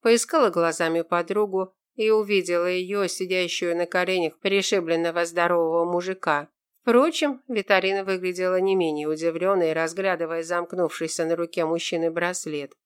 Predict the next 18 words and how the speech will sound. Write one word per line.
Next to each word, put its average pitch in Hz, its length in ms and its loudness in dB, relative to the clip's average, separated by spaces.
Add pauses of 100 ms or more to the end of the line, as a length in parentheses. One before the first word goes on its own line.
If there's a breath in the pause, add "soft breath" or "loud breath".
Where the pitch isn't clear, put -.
(400)
Снова 196 560 4
раздался 180 560 2
громкий 160 460 -2
щелчок, 156 840 -4 (300)
и 247 160 4
мой 233 240 8
инопланетянин 208 800 2
резко 175 380 -2
развернулся, 170 920 -2 (220)
сильнее 208 580 4
прижав 170 540 -4
меня 170 260 -2
к 170 40 -6
груди 180 580 -4 (140)
и 196 180 2
шире 170 460 0
расставил 156 640 0
ноги. 143 440 -8